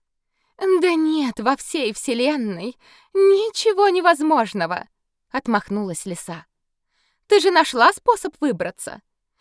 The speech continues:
Или тот любитель редких артефактов, у которого Хейме забрал камень?»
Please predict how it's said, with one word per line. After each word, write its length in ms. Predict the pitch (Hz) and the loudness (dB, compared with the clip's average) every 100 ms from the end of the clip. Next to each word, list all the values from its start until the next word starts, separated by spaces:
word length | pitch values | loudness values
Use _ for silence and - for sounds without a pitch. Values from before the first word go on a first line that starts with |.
| _ - | _ 0
Или 300 | 381 370 359 | 2 2 0
тот 240 | - 370 | -2 -4
любитель 500 | 302 254 330 - 294 | -2 0 -2 0 0
редких 440 | 285 277 - 302 311 | 0 -2 -2 -2 0
артефактов, 760 | 294 359 - 196 190 - 320 | 0 -2 2 2 2 -2 -6
у 80 | 302 | -4
которого 420 | 302 294 269 254 | -4 -2 -2 -2
Хейме 360 | 277 285 254 254 | -2 -2 -2 -2
забрал 400 | 233 226 233 247 | -4 2 2 0
камень?» 560 | - 226 214 214 240 | -2 -2 -2 -6 -12